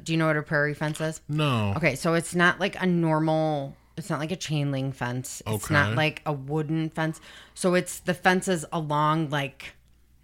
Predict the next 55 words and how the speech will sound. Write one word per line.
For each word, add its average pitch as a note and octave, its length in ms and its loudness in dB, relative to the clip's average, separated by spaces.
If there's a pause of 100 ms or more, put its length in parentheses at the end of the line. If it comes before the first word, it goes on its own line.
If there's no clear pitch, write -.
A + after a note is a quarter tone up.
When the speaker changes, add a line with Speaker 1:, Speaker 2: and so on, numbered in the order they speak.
(760)
Speaker 1:
pastures B3+ 580 -4
almost. C#4+ 540 -4
Speaker 2:
Oh, B2+ 340 6
Speaker 1:
It's - 120 -4
like F3+ 120 6
Speaker 2:
okay. A2 120 2
Speaker 1:
the - 240 2
X, - 440 4
Speaker 2:
Yes. B2+ 240 4
Speaker 1:
and E3+ 120 2
then D#3 200 2
the D3+ 80 0
two. D3+ 280 -2
So D#3 140 -4
it's D3+ 140 -4
like D3+ 200 -2
the D3+ 100 -2
Speaker 2:
Yeah. D#3+ 140 4
Speaker 1:
two G3 100 2
standing E3 320 0
up C#3+ 120 -4
and C#3+ 100 -4
then C#3 100 -2
the C3 120 -2
X, - 240 -12
and C3 100 -4
then C3+ 240 -6
two - 100 -12
standing C3 280 -8
up - 120 -14
and A#2 100 -12
then A2+ 80 -12
the A2+ 80 -12
X. A2+ 80 -6
Speaker 2:
Yes, - 500 -4
okay. F#2+ 400 -2
Speaker 1:
So - 160 -6
that's D#3 240 0
what D#3 80 -4
he D3+ 120 -4
was, C3+ 280 -10
he C3+ 120 -8
was A#2 140 -10
tied - 260 -12
to. - 120 -16 (840)
Speaker 2:
Jeez. - 280 -10
Speaker 1:
Um, D3 340 2 (400)
Aaron F#3 280 4
continued F#3 720 0
to E3+ 100 -2
beat D#3+ 180 0
Matthew D3+ 440 -2
with D3+ 180 -6
his D3 200 -8
fists - 460 -4